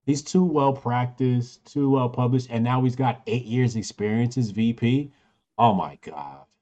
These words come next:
Oh my God. Yeah, we might have twelve years of Republicans.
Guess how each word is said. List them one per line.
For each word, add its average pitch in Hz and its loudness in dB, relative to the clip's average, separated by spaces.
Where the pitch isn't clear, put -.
Oh 95 -2
my 73 -16
God. 76 -16
Yeah, 98 -4
we 101 -2
might 101 0
have 90 -8
twelve 92 -4
years 90 -8
of 80 -16
Republicans. 85 -10